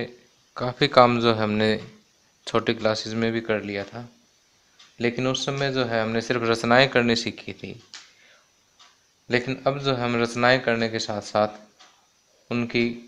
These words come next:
कारण बताते हुए अपने रचना को प्रमाणित भी करेंगे कि रचना जो है हमारी सही है या नहीं है। अगर हमने किसी रेखा का समद्विभाजन किया है तो इसको हम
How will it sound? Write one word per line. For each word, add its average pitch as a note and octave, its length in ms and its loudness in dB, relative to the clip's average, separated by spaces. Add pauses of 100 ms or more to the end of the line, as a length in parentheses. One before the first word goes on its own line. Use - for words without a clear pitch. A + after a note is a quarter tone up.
(200)
कारण B2 360 8
बताते A#2 440 0
हुए G2 260 -4
अपने A2 280 0
रचना A2 340 2
को A2 120 -4
प्रमाणित G#2 500 4
भी A2+ 120 0
करेंगे F#2 400 -6 (1700)
कि A#2 120 2
रचना A#2+ 420 2
जो A#2+ 140 -2
है A2 120 -2
हमारी G#2 280 0
सही A#2+ 400 2
है G#2+ 180 -2 (520)
या A2 100 4
नहीं G#2+ 340 0
है। F#2+ 160 -4
अगर A2+ 220 4
हमने A2+ 240 2
किसी A2 220 -2
रेखा A2+ 300 4
का A2+ 100 2
समद्विभाजन G#2+ 720 0
किया G#2 280 -4
है A2 160 0
तो A2+ 180 0
इसको A2 260 -2
हम A2+ 80 -2